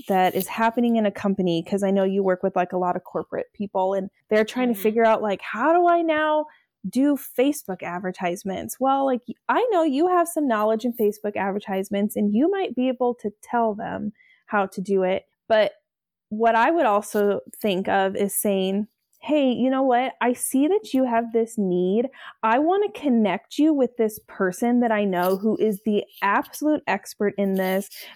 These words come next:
Speaker 1: This is how they help people, and this is why I think you should work with them." So you've already teed them up. So now you have also become a person of resource to them,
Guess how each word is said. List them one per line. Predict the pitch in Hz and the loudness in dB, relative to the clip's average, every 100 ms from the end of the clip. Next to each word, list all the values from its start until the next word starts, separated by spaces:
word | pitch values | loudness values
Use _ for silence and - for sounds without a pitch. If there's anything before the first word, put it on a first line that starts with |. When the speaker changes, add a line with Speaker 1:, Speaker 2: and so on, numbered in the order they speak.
| - | 0
Speaker 1:
This | 214 262 | 2 2
is | 330 302 | 0 0
how | 277 | 0
they | 262 254 | 2 0
help | 226 220 202 - | 2 0 0 -4
people, | 220 202 208 202 208 - - _ | -4 0 2 4 2 -4 -20 _
and | 202 196 | 0 4
this | 220 226 | 4 2
is | 277 | 0
why | 240 214 214 | 2 4 2
I | |
think | 214 214 220 | 0 -2 -2
you | |
should | 214 208 | -2 -2
work | 208 196 202 | 0 0 0
with | 302 | -2
them." | 339 339 320 | 2 0 2
So | 247 | 2
you've | 233 226 | 2 2
already | 233 262 233 | 2 2 -2
teed | - 285 370 330 | 0 2 2 2
them | 247 220 - | -2 -2 -2
up. | 190 285 - _ _ _ - | 0 0 -4 _ _ _ -20
So | - - 254 | -4 2 4
now | 247 240 330 | 4 4 4
you | 381 302 | 4 2
have | 233 226 | 2 -2
also | 220 226 233 | 0 -2 -2
become | 262 247 220 214 | -2 -2 0 -2
a | 196 | -2
person | - 208 214 | -2 -2 0
of | 208 175 | -2 -2
resource | 175 175 196 233 - 175 165 - | -2 0 0 0 -2 -2 -2 -6
to | - 170 | -6 -4
them, | 170 156 - 208 | -4 -8 -10 -12